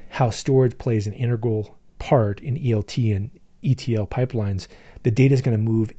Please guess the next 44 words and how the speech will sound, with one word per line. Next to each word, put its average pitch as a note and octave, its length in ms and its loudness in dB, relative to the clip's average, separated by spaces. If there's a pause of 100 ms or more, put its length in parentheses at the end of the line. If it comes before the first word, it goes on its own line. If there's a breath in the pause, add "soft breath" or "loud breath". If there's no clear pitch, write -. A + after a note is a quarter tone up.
in C#3+ 200 0
and C3 100 2
out A#2 220 -2
of G2+ 100 -4
storage A2+ 480 -4
numerous C3+ 520 2
times A2 480 -4
based C3+ 420 -4
on A#2 180 0
the G2+ 60 -4
pipeline G#2 460 -6
type - 400 -2 (560 soft breath)
and A#2 260 2
the G#2+ 60 0
workload G#2+ 420 -2
type. G2 320 -4 (520 loud breath)
And A2 340 2
E C#3+ 100 2
T - 160 0
L C3+ 100 4
pipelines G#2+ 540 -2
will G#2 160 -2
transform A2+ 600 -2
the G2+ 100 -4
data G2+ 240 -2
in G2 220 -4
buffer C#3 300 2
memory D#3 360 4 (400)
prior B2 300 6
to - 120 -2
loading A2+ 480 4
into A2+ 240 0
a A2 40 0
data A2+ 220 2
lake G#2+ 300 0
or G#2 80 -2
data G#2+ 180 0
warehouse. G#2+ 440 -2 (360 loud breath)
And A2 160 0
the C3 220 0
E B2 60 4
L G#2 160 0
T A#3+ 200 2
pipelines G#2 680 -2